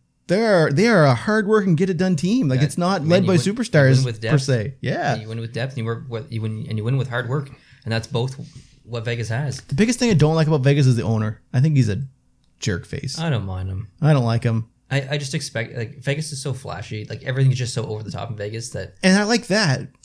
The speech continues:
Speaker 1: I think that's more of the marketing
Speaker 2: I
Speaker 1: department in charge of that. But this owner, like,
Speaker 2: I'm
Speaker 1: he
Speaker 2: okay.
Speaker 1: expects,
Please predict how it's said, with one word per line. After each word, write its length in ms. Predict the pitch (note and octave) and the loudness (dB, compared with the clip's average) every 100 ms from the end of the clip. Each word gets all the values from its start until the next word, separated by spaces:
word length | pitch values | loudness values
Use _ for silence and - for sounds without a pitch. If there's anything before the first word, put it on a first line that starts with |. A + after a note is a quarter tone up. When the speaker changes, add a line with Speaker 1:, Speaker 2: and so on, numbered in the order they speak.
| _ _ _ _ - | _ _ _ _ 2
Speaker 1:
I 60 | D3 | 4
think 100 | F3+ | 6
that's 160 | F3+ | 4
more 120 | D#3+ D3 | 4 4
of 80 | |
the 40 | B2+ | 4
marketing 380 | C3 C#3 C3+ B2 | 4 4 2 2
Speaker 2:
I 40 | |
Speaker 1:
department 300 | A2 B2+ B2 | 2 2 0
in 60 | B2 | 2
charge 240 | C3+ B2+ | 4 4
of 80 | A2+ | 4
that. 360 | B2+ A2 D#3 - | 2 2 -2 0
But 120 | F3+ | 2
this 160 | C4 | 2
owner, 360 | G#3+ G3 G#3 C#3 | 6 6 6 6
like, 340 | B2+ B2 C3 | 4 2 0
Speaker 2:
I'm 120 | D#3 F3+ | -2 -2
Speaker 1:
he 200 | - B3 | 2 2
Speaker 2:
okay. 40 | |
Speaker 1:
expects, 580 | C#4 - G#3 G#3 - - | 2 0 0 0 0 -4